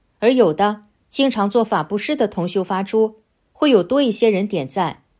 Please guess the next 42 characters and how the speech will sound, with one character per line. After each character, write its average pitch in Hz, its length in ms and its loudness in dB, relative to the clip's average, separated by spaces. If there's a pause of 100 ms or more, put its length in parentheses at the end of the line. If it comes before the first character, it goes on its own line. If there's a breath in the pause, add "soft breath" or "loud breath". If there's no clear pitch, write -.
(140)
请 185 220 -2
问， 180 320 0 (200)
如 262 180 2
果 254 140 4
平 226 240 -2
等 180 180 2
心 262 220 -2
相 208 260 0
待， 175 240 0
所 196 220 0
有 247 160 4
同 170 200 -6
修 214 380 -2 (200)
是 - 200 -2
否 226 160 0
应 226 180 0
该 233 160 0
去 233 160 -4
点 190 260 -4
赞 180 400 -2 (120)
每 175 160 0
一 170 140 2
位 226 200 6
发 233 200 -2
照 226 180 0
片 247 180 -2
的 220 120 0
同 165 200 -8
修， 226 360 0 (260)
或 202 300 2 (100)
都 254 140 4
不 240 100 4
点 175 240 0
赞， 208 340 -2 (140)
平 202 220 0
等 175 180 -2
对 214 160 2
待？ 214 340 -2 (680)
答： 135 380 -2 (380)
平 214 280 2
等 185 200 0
心 202 380 -2